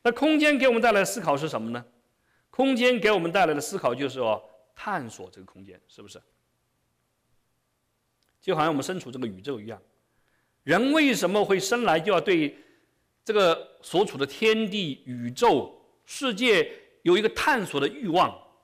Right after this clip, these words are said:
或者是有个探索的愿望等等？更重要的是，感谢神，我们人竟然还有这个探索的能力。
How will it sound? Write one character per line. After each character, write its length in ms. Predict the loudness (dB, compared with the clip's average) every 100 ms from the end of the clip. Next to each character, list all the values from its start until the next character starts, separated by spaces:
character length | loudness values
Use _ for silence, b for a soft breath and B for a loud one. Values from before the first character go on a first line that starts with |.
| _ _ _ _ _ _ _ _
或 240 | _ 0 2
者 120 | 2
是 160 | 0 -2
有 100 | -4
个 80 |
探 380 | -4 -2 0 -2
索 220 | -2 0
的 140 | 2 0 0
愿 280 | 0 0 2
望 260 | 2 0 -8 _ _ _ _
等 160 | -4 0
等？ 120 | 0 -2 -14 _ _ _ _ _ _ _ _
更 240 | 2 2
重 180 | 2 4
要 120 | 4
的 80 | 4
是， 180 | 2 2
感 200 | 2 2
谢 160 | 0
神， 160 | 2 2
我 120 | 4
们 140 | 2 2
人 200 | 2 0
竟 140 | -2 0
然 120 | 0
还 180 | 2 2
有 180 | 2 0
这 140 | 0
个 100 | -2
探 380 | -2 0 0 0
索 220 | -2 0
的 180 | 0 -2 -4
能 240 | -2 0
力。 280 | 0 -2